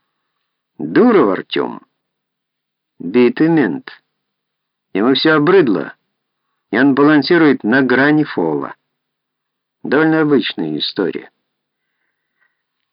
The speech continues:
Потому-то он не может топтаться на ничейной полосе,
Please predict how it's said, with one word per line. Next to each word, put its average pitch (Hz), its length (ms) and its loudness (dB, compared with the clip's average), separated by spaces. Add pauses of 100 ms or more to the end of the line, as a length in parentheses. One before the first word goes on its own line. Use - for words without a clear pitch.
(640)
Потому-то 147 880 2 (1300)
он 107 260 -2
не 135 100 4
может 127 420 2
топтаться 113 720 -4
на 104 240 -2
ничейной 98 560 -2
полосе, 78 600 -6